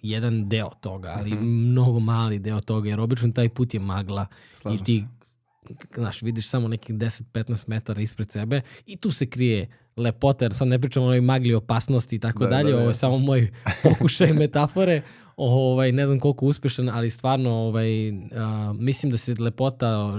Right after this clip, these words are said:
Speaker 1: ovog života krije u tome što ne znamo šta je iza ćoška.
Speaker 2: Da.
Speaker 1: I, ovaj, a, hoću da se vratim još malo na,
Speaker 2: Aha.
Speaker 1: na Pejat, na ovo što si rekao da on kreće od kraja, od te pretpostavke da možemo doći do... a,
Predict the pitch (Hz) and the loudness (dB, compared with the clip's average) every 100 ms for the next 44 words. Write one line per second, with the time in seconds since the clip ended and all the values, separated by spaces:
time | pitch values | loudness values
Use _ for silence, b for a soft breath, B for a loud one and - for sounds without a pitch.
0 | 107 117 131 117 117 135 - 120 - 120 | -4 -4 -2 -2 0 -2 -2 -8 -4 -2
1 | 117 107 117 107 101 110 107 101 101 98 | -2 -2 -2 -2 -4 -6 -4 -6 -8 -10
2 | - 92 95 95 110 107 - - 110 104 | -10 -8 -8 -10 -10 -10 -10 -12 -12 -12
3 | B B 123 117 117 113 110 117 110 117 | B B -2 2 4 2 0 0 0 2
4 | 113 110 - b b - 113 117 110 101 | 2 0 -6 b b -2 0 2 0 0
5 | 160 170 151 165 151 123 120 147 127 113 | -2 -4 -2 0 0 -2 -2 0 0 0
6 | 107 104 85 - 120 110 127 127 110 104 | 0 -2 -6 -6 -4 -2 0 0 0 -4
7 | 110 107 104 101 104 107 110 113 113 117 | -6 -2 0 0 -2 -2 -4 -4 -4 -4
8 | 117 104 107 110 113 117 - 101 - 107 | -2 -4 -2 -4 -2 -4 -4 -6 -4 -4
9 | 98 85 95 - 110 104 104 104 104 - | -4 -6 -8 -8 -6 -6 -6 -8 -10 -10
10 | 101 - 95 95 98 95 92 98 104 104 | -12 -10 -10 -8 -6 -6 -6 -6 -4 -4
11 | 104 92 92 101 95 98 92 95 - B | -6 -6 -8 -8 -10 -10 -8 -8 -10 B
12 | B - 98 95 95 90 90 90 | B -6 -4 -2 -2 -4 -6 -8